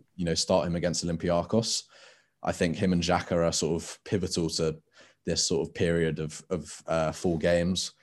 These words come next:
Um, again, you know, maybe that's the great thing, 'cause I think if you lose against Leicester,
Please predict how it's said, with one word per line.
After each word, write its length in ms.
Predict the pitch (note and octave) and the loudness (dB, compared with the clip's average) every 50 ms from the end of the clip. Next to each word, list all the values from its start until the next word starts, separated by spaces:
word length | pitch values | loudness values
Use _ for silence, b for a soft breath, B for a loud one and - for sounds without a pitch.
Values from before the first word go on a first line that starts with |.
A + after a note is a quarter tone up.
| b b b b b _ - | b b b b b _ -2
Um, 400 | - E2+ E2+ E2+ E2+ E2+ E2+ - | 2 2 4 4 4 4 2 0
again, 540 | F2+ F2+ - G#2 A2+ A2 A2 A2 G#2 G#2+ - - | 2 6 8 8 10 12 12 10 10 8 2 -2
you 100 | - G2+ | 0 2
know, 160 | F#2+ F2+ F#2 F2+ | 4 4 4 4
maybe 600 | F2 F#2+ G2 F#2 F2+ F#2+ F#2 F#2 F#2+ F2+ D2+ - _ _ _ _ _ _ _ _ _ _ _ _ _ _ _ - _ _ _ _ _ _ _ - | 4 4 4 4 4 2 2 2 2 0 -4 -8 _ _ _ _ _ _ _ _ _ _ _ _ _ _ _ -20 _ _ _ _ _ _ _ 6
that's 200 | C#3 D3+ A#2+ - | 8 8 8 6
the 100 | - A2 | 6 8
great 240 | B2 A#2 A2 G#2+ | 10 10 10 10
thing, 240 | - - G#2 E2+ D#2 D2+ | 8 6 4 4 4 0
'cause 120 | - - | -2 -2
I 60 | F2+ | 0
think 220 | F2+ - C3 A2+ - | 2 4 4 4 4
if 140 | G2+ - | 4 6
you 80 | A2 G#2+ | 6 10
lose 220 | A2+ C3+ C3+ A#2 | 12 12 12 12
against 260 | A#2 A2 A2+ G#2+ A2 G#2+ | 10 8 6 6 6 6
Leicester, 520 | A#2 A2+ - - - E2 D#2 F2 A2 A#2+ | 6 6 4 2 2 2 0 0 -2 -4